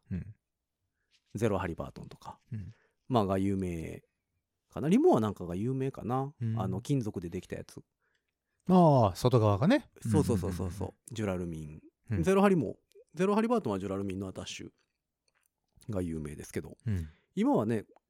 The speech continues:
Speaker 2: ポリカーボネートとかの軽いのもできてますけどね。
Speaker 1: うん。
Speaker 2: もうその辺の時は十万コースですからね。
Speaker 1: その、いいやつはね。
Speaker 2: うん。
Speaker 1: うん。
Speaker 2: でも、まあ、長いこと使えます。なかなか壊れへん。そこまでちゃんと出しとくと。
Speaker 1: うん。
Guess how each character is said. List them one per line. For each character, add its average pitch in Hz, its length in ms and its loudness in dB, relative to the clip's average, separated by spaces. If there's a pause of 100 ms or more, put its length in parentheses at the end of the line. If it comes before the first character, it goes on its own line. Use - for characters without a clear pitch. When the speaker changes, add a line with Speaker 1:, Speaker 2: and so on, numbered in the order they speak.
(300)
Speaker 2:
ポ 139 120 4
リ 131 80 2
カ 123 120 2
ー - 20 2
ボ 113 120 0
ネ 104 60 2
ー 98 40 -2
ト - 80 -8
と 87 80 -14
か - 100 -10
の - 180 -12
軽 104 200 -2
い 90 40 -4
の 80 60 -10
も 76 100 -14
で 85 120 -6
き - 80 -12
て - 80 -12
ま 78 120 -12
す - 80 -20
け 107 80 -12
ど 131 100 -6
ね。 165 200 -6
Speaker 1:
う 107 40 -2
ん。 85 200 -4 (200)
Speaker 2:
も 95 100 -8
う 95 40 -8
そ 143 80 -2
の 208 100 4
辺 247 40 4
の 202 100 4
時 - 140 -8
は 82 80 -4
十 127 200 2
万 190 180 2
コ 185 100 0
ー 139 40 4
ス - 60 -8
で - 60 -12
す - 80 -18
か - 80 -14
ら - 60 -10
ね。 202 120 -4 (460)
Speaker 1:
そ 107 120 2
の、 85 180 0
い 104 80 0
い 107 40 2
や 110 120 6
つ - 100 -4
は - 100 -10
ね。 208 220 -2
Speaker 2:
う 151 40 0
ん。 120 40 2
Speaker 1:
う 117 40 2 (260)
ん。 80 160 -10 (480)
Speaker 2:
で 240 100 0
も、 254 80 2
ま 170 140 4
あ、 - 20 4
長 196 220 4
い 226 60 0
こ 214 60 -2
と 160 100 -6
使 - 220 -2
え 113 60 2
ま 104 100 -2
す。 - 80 -6
な 139 180 2
か 294 140 0
な 294 120 0
か 240 80 0
壊 226 320 4
れ - 80 0
へ - 80 -12
ん。 - 40 -18 (260)
そ - 160 -8
こ 127 120 0
ま 80 140 -2
で - 100 -18
ち - 60 -8
ゃ 92 60 -2
ん 85 40 -4
と 80 60 -6
出 76 120 -12
し 78 60 -14
と 82 80 -10
く 85 100 -10
と。 92 80 -4
Speaker 1:
う 98 40 -2
ん。 131 400 -2